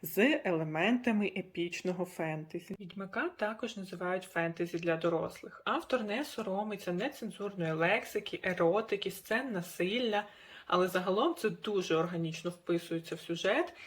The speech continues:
і читати справді цікаво. Взагалі, у творах Сапковського червоною ниткою проходять поняття моралі, чесності, відповідальності,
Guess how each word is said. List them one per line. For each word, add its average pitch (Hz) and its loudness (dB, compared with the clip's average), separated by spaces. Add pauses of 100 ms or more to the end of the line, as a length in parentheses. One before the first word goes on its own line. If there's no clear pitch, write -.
(160)
і 190 0
читати 180 0
справді 170 0
цікаво. 165 -4 (640)
Взагалі, 202 -2
у 269 -2
творах 202 -2
Сапковського 202 -4
червоною 233 -2
ниткою 208 -2
проходять 196 -4
поняття 180 -4
моралі, 170 0
чесності, 180 -2
відповідальності, 170 -2